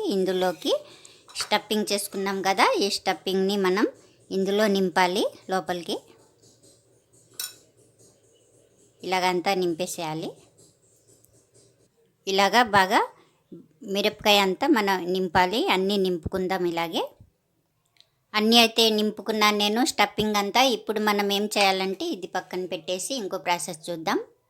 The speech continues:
మనం ఒక గిన్నె తీసుకోవాలి. గిన్నె అయినా బౌల్ అయినా మనం ఇష్టం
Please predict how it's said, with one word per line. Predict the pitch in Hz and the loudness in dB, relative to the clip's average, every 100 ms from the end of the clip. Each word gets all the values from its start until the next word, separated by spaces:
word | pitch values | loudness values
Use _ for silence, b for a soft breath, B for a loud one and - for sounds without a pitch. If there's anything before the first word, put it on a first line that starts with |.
| _ _ _ | _ _ _
మనం | 208 220 226 | 2 4 4
ఒక | 214 220 196 | 4 2 4
గిన్నె | 220 233 233 | 2 2 4
తీసుకోవాలి. | 226 - - 208 214 208 | 2 4 8 8 8 2
గిన్నె | 202 208 208 | 2 2 2
అయినా | 208 208 | 2 0
బౌల్ | 196 202 202 | 0 0 0
అయినా | 202 214 202 | -2 -6 -4
మనం | 196 196 190 | -6 -6 -10
ఇష్టం | 165 202 | -6 -4